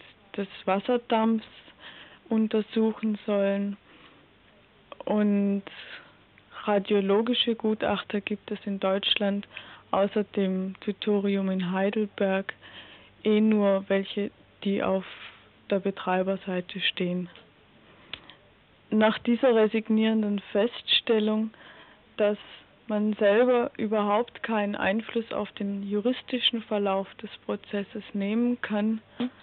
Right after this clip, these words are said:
obwohl wir das Gefühl haben, im Recht zu sein, haben, möchten wir uns in Zukunft darauf konzentrieren, Öffentlichkeitsarbeit zu machen, die besonders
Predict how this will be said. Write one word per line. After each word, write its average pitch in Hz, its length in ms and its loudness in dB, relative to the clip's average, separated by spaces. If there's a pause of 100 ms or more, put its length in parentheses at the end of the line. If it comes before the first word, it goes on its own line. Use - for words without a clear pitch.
(320)
obwohl 233 460 4
wir 240 120 4
das 214 180 0 (120)
Gefühl 233 540 0
haben, 208 400 0 (440)
im 202 200 0
Recht 190 360 0 (140)
zu 208 140 -4 (100)
sein, 202 420 0 (1800)
haben, 220 520 4 (160)
möchten 233 440 2
wir 214 100 2
uns 208 160 -2
in 214 160 -2
Zukunft 254 640 0
darauf 208 440 0
konzentrieren, 208 920 -4
Öffentlichkeitsarbeit 208 1500 0 (120)
zu 202 120 -2
machen, 208 480 0 (380)
die 214 100 -2
besonders 220 580 2